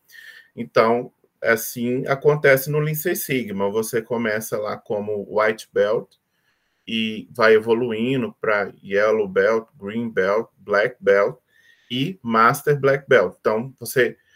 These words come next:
como black belt, você tá no ápice de, de, da sua formação como executor de projetos, como agente de mudança, né,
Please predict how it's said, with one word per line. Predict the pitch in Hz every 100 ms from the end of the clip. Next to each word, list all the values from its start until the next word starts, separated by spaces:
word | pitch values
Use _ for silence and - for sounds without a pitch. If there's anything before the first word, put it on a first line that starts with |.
| _ _ -
como | - 143 117
black | 131 123 123
belt, | 117 113 110
você | 107 120 127
tá | - 127
no | 123 123
ápice | 110 117 - - 139 123 147
de, | - 113 113 113 110 - _ -
de, | 95 98 110 113 107 104 98 95 _ _ _
da | - 113
sua | - 117
formação | 117 123 123 117 113 - 107 104 101 _ _ _ _ _
como | - 117 120
executor | 117 123 - - 120
de | 113
projetos, | - 110 101 107 120 135 131 - -
como | - 113 107 110 113 110
agente | - 104 107 101 113 123 123 -
de | 110
mudança, | 113 104 101 107 113 113 -
né, | 101 104 156